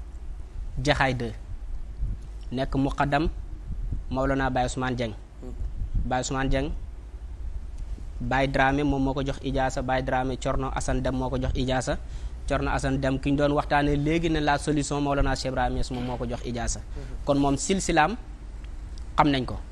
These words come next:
Speaker 1: Waaye bi mu dikkee foofu, Baye Ousmane samp ko fa, mu nekk fa pour liggéeyal l'islam,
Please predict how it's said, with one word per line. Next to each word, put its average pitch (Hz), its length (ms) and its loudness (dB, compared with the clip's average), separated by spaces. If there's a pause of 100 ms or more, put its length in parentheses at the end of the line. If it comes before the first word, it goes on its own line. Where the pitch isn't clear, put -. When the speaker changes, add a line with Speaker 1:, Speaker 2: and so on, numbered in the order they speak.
(580)
Speaker 1:
Waaye 139 220 6
bi 160 100 2
mu 214 60 4
dikkee 180 300 4
foofu, 160 320 2
Baye 156 200 4
Ousmane 147 260 0
samp 165 280 2
ko 156 100 2
fa, 131 160 0 (480)
mu 135 100 0
nekk 143 260 0
fa 135 140 0
pour 135 180 -2
liggéeyal 151 440 4
l'islam, 139 420 2